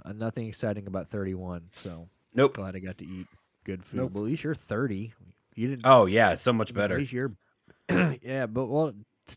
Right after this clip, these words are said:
Speaker 1: Stuart, you never did anything big for your thirty, did you?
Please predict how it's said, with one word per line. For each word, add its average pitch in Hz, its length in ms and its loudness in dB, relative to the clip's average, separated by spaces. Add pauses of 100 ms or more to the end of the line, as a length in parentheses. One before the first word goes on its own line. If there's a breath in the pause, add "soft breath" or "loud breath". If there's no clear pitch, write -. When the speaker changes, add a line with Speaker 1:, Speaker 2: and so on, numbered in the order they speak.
Speaker 1:
Stuart, 190 320 2
you 226 140 -2
never 120 180 0
did 101 160 -4
anything 98 180 -6
big 101 220 0
for 107 100 -8
your 101 140 -2
thirty, 95 360 -4
did 95 200 -6
you? 120 220 -6